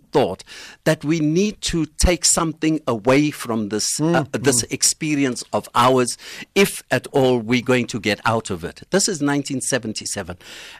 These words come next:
Speaker 1: And over a period of ten years, I developed an idea to educate. The words, "the Apartheid Museum," were nowhere in my frame for at least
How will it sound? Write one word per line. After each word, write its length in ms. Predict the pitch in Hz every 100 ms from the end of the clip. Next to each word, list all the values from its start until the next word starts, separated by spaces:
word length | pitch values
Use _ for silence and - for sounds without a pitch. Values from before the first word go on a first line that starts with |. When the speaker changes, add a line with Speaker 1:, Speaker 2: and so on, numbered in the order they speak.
| -
Speaker 1:
And 160 | 139 139
over 280 | 208 233 214
a 60 | 180
period 480 | - 190 180 170
of 160 | 135 -
ten 300 | - 185 170
years, 520 | 160 127 120 92 - - - - - _ -
I 220 | 139 117
developed 880 | - 123 - 151 185 226 - - - - _ _ _ -
an 160 | 135 135
idea 400 | 139 131 151 185
to 240 | 170 - - -
educate. 680 | 202 147 135 - 95 - - - - _ _
The 100 | 131
words, 520 | 120 151 180 180 - - 90
"the 200 | 147 165 151
Apartheid 560 | - 160 160 165 143
Museum," 540 | 135 127 - 139 143 120
were 160 | 127
nowhere 800 | 127 139 160 180 208 196 196 185 -
in 200 | 156 143
my 260 | 135 127 123
frame 680 | - - 170 143 123 123 - - -
for 340 | - 151 147 139
at 180 | 127
least 560 | 110 107 127 202 180 -